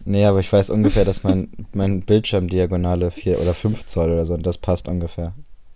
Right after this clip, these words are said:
Speaker 2: Echt?
Speaker 1: Fünf Zoll ungefähr, ja.
Speaker 2: Echt? Are you sure?
Speaker 1: Mhm.
Speaker 2: Na gut.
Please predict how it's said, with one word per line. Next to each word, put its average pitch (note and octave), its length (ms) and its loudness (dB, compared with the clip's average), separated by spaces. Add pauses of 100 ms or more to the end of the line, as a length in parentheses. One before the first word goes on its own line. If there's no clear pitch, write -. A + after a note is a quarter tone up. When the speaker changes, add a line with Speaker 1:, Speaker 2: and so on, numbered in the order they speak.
(360)
Speaker 2:
Echt? - 640 -12 (340)
Speaker 1:
Fünf - 360 -2
Zoll F#2 260 2
ungefähr, E2+ 420 -4
ja. E2+ 180 -2 (1500)
Speaker 2:
Echt? G3 1160 0
Are G3 120 -4
you F#3+ 180 0
sure? G3 720 -6 (840)
Speaker 1:
Mhm. F#2 520 0 (760)
Speaker 2:
Na G3 160 -10
gut. F3 380 -14